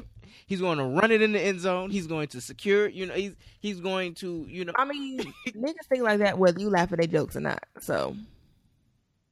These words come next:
Speaker 2: because they're creeps.
Speaker 1: No, I'm s-,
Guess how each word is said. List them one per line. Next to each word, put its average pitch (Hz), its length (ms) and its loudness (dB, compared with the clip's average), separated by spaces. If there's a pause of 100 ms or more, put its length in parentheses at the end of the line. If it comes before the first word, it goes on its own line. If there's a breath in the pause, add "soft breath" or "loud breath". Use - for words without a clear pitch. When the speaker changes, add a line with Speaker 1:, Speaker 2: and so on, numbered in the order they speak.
(440)
Speaker 2:
because 180 240 -2
they're 170 140 0
creeps. - 420 -12 (640)
Speaker 1:
No, 185 160 -4
I'm 175 140 -4
s-, - 140 -14